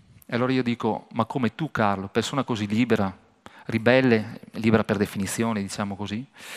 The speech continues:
ecco, io mi sentivo in realtà in catene, mi sentivo imprigionato." Il primo gennaio venti ventidue è la data che non posso dimenticare.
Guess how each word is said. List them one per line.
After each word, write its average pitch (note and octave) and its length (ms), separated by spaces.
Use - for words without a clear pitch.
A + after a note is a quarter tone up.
ecco, - 220
io E3+ 120
mi F3+ 80
sentivo D#3+ 300
in D3 60
realtà A#2+ 220
in B2 100
catene, A#2 600
mi A#2+ 140
sentivo D3+ 440
imprigionato." B2 880
Il C3+ 160
primo G#3+ 280
gennaio C3 520
venti B2+ 300
ventidue B2+ 500
è D3+ 60
la D3+ 120
data B2+ 280
che - 140
non A#2+ 220
posso B2 340
dimenticare. G#2+ 840